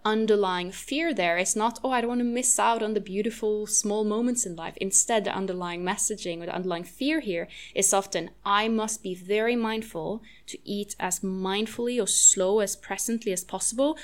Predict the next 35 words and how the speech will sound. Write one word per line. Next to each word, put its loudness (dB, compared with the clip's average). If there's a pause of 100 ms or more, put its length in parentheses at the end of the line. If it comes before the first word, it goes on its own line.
(120)
so 0
I 4
don't, 0
quote 0
unquote, -4
accidentally -2
overeat. -4 (240)
Because 4
if 2
I 4
do 0
so, 0
I 0
might, -2
quote 2
unquote, -6
accidentally -2 (100)
gain 0
weight," -2 (400)
or 6
insert 0
some 0
other -2
eating -2
disorder -2
fear. -10 (220)
So 0
can 6
you 4
see 4
the 2
different -2
underlying -2
messaging 0
here? -2